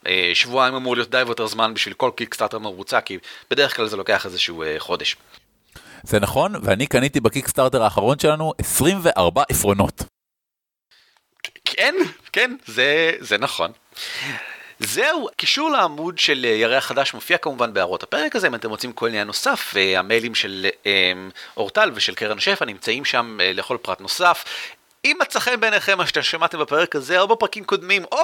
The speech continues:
Speaker 1: בפרקים עתידיים, אם אתם באים מהעתיד, אנא תנו תגובות באייטיונס. אה, זה מאוד עוזר לנו. אנא הפיצו אותנו בפייסבוק, או בטוויטר, או בכל אמצעי אחר. זה עוזר לנו להגיע לקהל נוסף, ואם אתם חושבים שאנחנו עושים עבודה טובה, אז כנראה שאתם רוצים שאחרים יקשיבו לנו.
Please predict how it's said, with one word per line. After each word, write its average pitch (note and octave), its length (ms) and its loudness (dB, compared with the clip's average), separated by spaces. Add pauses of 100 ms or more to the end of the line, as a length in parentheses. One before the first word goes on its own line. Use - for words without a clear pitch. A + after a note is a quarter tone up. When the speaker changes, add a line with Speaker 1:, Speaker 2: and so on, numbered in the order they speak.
(120)
Speaker 1:
בפרקים C#4 420 0
עתידיים, B3 520 2
אם G#2+ 140 -6
אתם E2+ 220 -6
באים E2+ 280 -2
מהעתיד, A#3 680 2 (140)
אנא C4+ 200 2
תנו B3 240 -4
תגובות F3+ 440 -4
באייטיונס. A2+ 720 0
אה, F#2 400 2
זה F#2+ 120 -10
מאוד B2 200 -4
עוזר A3 240 2
לנו. F2+ 420 -2
אנא D3 140 0
הפיצו F#3 500 0
אותנו G3 260 -4
בפייסבוק, - 560 -4
או G3+ 60 -6
בטוויטר, E3+ 380 -2
או A2+ 100 4
בכל G3 260 0
אמצעי F3 320 0
אחר. A3+ 300 0 (460)
זה B2+ 140 -2
עוזר F3 280 2
לנו D4+ 140 -2
להגיע F#3+ 320 2
לקהל E3+ 320 -2
נוסף, - 520 -4
ואם A#2+ 340 2
אתם A2+ 120 -2
חושבים A2+ 300 -4
שאנחנו A2+ 240 -4
עושים A#2+ 180 -6
עבודה A#2+ 180 0
טובה, E3+ 260 -2
אז B3+ 100 -4
כנראה A#2+ 340 2
שאתם G#3+ 200 -4
רוצים F#3 260 -4
שאחרים D#3 420 -2
יקשיבו G3+ 360 -2
לנו. A#2+ 200 0